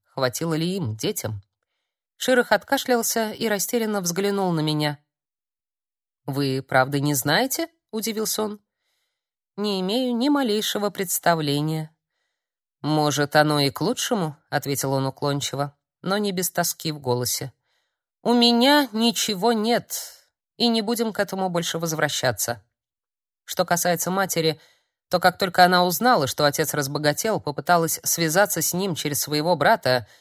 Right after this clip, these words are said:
попросить деньги на образование детей, чтобы вырваться из нищеты.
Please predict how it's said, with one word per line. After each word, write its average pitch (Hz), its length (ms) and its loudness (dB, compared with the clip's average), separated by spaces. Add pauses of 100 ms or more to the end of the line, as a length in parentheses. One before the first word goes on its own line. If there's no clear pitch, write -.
(160)
попросить 165 560 0
деньги 160 400 -2
на 156 160 2
образование 156 600 2
детей, 147 440 -4
чтобы 123 280 -4
вырваться 131 380 -4
из 143 160 0
нищеты. 156 640 -4